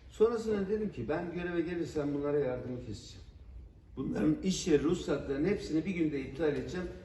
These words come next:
Arapça tabelaların tamamını kaldıracağım." Seçim bitti, kazandık.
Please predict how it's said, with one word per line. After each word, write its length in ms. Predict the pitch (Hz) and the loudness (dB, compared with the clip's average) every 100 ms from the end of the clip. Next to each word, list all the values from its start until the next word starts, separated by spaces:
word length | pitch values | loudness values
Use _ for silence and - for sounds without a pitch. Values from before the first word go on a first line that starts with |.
| - - | -14 -4
Arapça 480 | 190 196 190 165 180 | 2 4 4 0 2
tabelaların 480 | 156 151 147 147 | 4 6 6 4
tamamını 500 | 175 190 156 170 202 | 4 4 4 2 0
kaldıracağım." 560 | 175 123 101 - - - - - - - - - - | 0 0 -2 -6 -10 -12 -14 -16 -16 -16 -16 -16 -14
Seçim 380 | - 240 233 247 | -4 -2 0 0
bitti, 380 | 233 - 190 196 - - | -2 2 2 2 -2 0
kazandık. 480 | 214 196 165 139 | 4 6 6 4